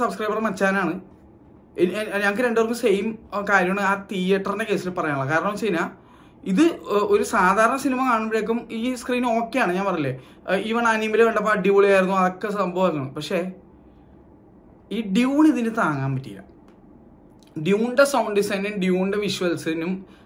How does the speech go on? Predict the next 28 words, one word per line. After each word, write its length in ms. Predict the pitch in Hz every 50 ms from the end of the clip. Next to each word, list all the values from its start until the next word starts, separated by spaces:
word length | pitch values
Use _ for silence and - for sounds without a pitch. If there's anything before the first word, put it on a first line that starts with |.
| - - - 175
ഈ 20 | 180 196 190 -
തിയേറ്ററിന് 560 | 196 196 185 175 175 175 180 175 160 147 151 160 147 - 160
നീതി 300 | 160 165 170 185 175 226 202
പുലർത്താൻ 400 | 196 180 165 156 151 160 165 170 180
പറ്റിയില്ല 340 | 170 147 - 170 170 165 165 160
എന്നാണ് 240 | 156 147 135 127 131 131 - - 143
എൻ്റെ 180 | 143 147 156 170 165
അഭിപ്രായം. 400 | 139 135 131 - 131 123 120 - - - - - - - - - - - - - - - - - - - - - - - - - - - - - - - 170
അതിനൊരു 340 | 196 233 262 254 247 262 262 - - - - - - 202
പക്ക 360 | 185 185 - - - - 254 240 247 247 240 208
ലേസർ 520 | 202 202 214 226 233 214 190 269 262 - - - - - 190 185 185 196
ഡോൾബി 580 | 190 190 190 202 208 208 208 190 190 240 247 240 - - - - - 170 175
അറ്റ്മോസ്, 640 | 175 - - 202 202 208 214 220 226 - - - 143 - - - - - - - - - - -
ഫോർ 200 | 165 170 185 202 202 - -
കെ 100 | 262 269 277 262
ലേസർ 280 | 247 233 - - 247 226 226 226
ഡോൾബി 260 | 214 202 196 190 202 196
അറ്റ്മോസ് 300 | 202 196 196 202 196 220
ഉള്ള 80 | 190 180 185
ഒരു 100 | 180 180 180
തിയേറ്ററിൽ 300 | 180 160 151 151 151 151 175
തന്നെ 180 | 170 170 175 175 165
പോയിട്ടേ 240 | 151 139 143 170 180 - - 185
കാര്യമുള്ളൂ. 800 | 180 180 185 196 202 220 247 254 262 262 226 180 147 127 113 - - - - - - - - - - - 196 220
I 40 | 262 269 254
made 160 | 254 247 262 254
a 20 | 247
mistake. 340 | 190 - - 156 123 - -